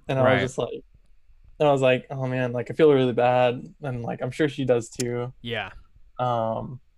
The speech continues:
Speaker 1: but, yeah, I think that would be the, the quote worst.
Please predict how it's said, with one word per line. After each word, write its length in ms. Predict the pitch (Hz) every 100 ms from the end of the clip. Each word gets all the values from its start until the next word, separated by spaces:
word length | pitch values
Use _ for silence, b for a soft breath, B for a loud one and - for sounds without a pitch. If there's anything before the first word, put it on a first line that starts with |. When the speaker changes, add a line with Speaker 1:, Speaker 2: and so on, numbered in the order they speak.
| _ _ _ -
Speaker 1:
but, 300 | 123 113 - _ -
yeah, 160 | 139 120
I 60 |
think 180 | 170 202
that 100 | 208
would 120 | 180
be 120 | 139
the, 180 | 123 123 -
the 160 | 151 127 _
quote 300 | - 117 - -
worst. 720 | 135 120 - - - -